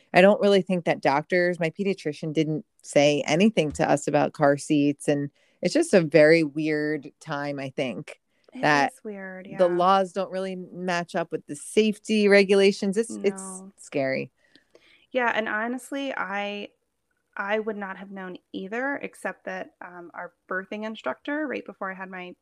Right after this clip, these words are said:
Speaker 2: my oldest daughter, she happened to hand out, like, a, a sheet that had numbers on it that we could call to set up appointments to have our car
Speaker 1: Mm-hmm.
Speaker 2: seats checked and installed and all that good stuff.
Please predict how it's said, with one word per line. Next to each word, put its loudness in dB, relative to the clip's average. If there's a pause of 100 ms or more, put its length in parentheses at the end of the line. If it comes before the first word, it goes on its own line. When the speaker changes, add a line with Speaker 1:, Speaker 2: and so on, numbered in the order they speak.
Speaker 2:
my -14
oldest -18
daughter, -10 (680)
she -8
happened -4
to -12
hand -10
out, -6
like, -12
a, -12 (220)
a -12
sheet -12
that -8
had -12 (460)
numbers -8
on -8
it -10
that -16
we -20
could -18
call -8 (420)
to -12
set -4
up -10
appointments -12
to -12
have -10
our -10
car -10
Speaker 1:
Mm-hmm. -8
Speaker 2:
seats -14
checked -10
and -12
installed -8
and -14
all -14
that -14
good -14
stuff. -8